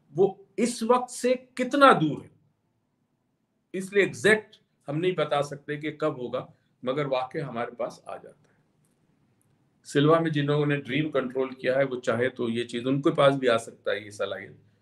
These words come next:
और कोई बड़ी चीज़ नहीं, इल्म लादूनी है। और अक्सर लोग बेवकूफ़ी में, जहालत में और ignorance में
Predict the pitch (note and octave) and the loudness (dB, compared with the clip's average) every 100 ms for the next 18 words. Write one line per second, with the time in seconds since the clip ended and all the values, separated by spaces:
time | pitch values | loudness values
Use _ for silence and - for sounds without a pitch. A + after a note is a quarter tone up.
0 | _ - B2 C#3+ B2+ C#3+ C#3+ C3+ D3 D3 | _ -6 -2 2 2 2 -2 -6 -4 -4
1 | C3 C3+ B2+ A2 A2+ C3 C3 C3 C#3 _ | -2 0 2 0 0 -2 -2 -4 -8 _
2 | _ _ _ _ _ - A2+ A#2 A2+ A2+ | _ _ _ _ _ -2 2 2 2 0
3 | A2+ A2+ - - B2+ - E3 C#3+ C#3 C#3+ | 0 -4 -14 -2 -2 4 4 4 2 0
4 | - - _ _ _ _ - G#2+ C#3+ B2 | -4 -20 _ _ _ _ -8 0 2 0
5 | - C#3 E3 D3+ D3 D3+ - _ _ _ | -2 0 2 2 2 -2 -10 _ _ _
6 | _ _ - - B2 A2 C3 E3+ E3+ E3 | _ _ -20 -6 -2 6 8 10 6 4
7 | D#3+ E3 - _ _ _ _ _ _ _ | -12 -14 -20 _ _ _ _ _ _ _
8 | _ _ _ - A#2 A#2+ D#3+ E3+ G3 F#3 | _ _ _ -10 -8 -6 -2 0 2 2
9 | D#3+ D#3 D3 C3 - | 2 -4 -10 -12 -12